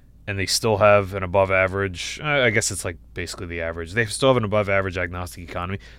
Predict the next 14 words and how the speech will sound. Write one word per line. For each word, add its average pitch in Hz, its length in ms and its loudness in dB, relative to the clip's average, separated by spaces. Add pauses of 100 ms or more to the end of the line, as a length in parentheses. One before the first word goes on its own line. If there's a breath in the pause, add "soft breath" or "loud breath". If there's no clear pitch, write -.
They 151 80 6
have 190 60 8
a 202 40 8
better 131 240 10
agnostic 117 480 4
economy 107 320 -4
than 95 100 -6
K 95 140 -10
T - 140 -10
Rolster 87 340 -8
does, - 280 -14 (100)
by 92 100 -10
the 87 100 -16
way. 55 260 -14